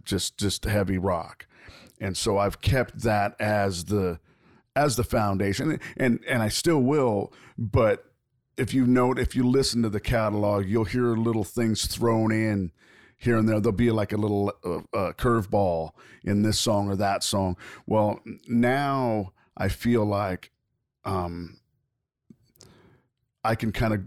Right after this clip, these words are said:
bring more of what I like into it. E-, electronic music, as far as, you know, I like some Brian Eno style stuff, or, or seventies, uh, uh, Bowie, or, um,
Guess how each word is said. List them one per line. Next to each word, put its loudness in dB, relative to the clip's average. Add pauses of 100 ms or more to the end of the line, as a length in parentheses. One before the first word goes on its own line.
bring 2
more 4
of -2
what 2
I 2
like -4
into 0
it. -6
E-, -10 (120)
electronic 0
music, -2
as -10
far 0
as, -8
you -2
know, 0
I 0
like -4 (380)
some -2
Brian 0
Eno -2
style -2
stuff, -2
or, -4 (300)
or 0
seventies, 0
uh, -2 (200)
uh, -2
Bowie, 0
or, -4 (480)
um, -6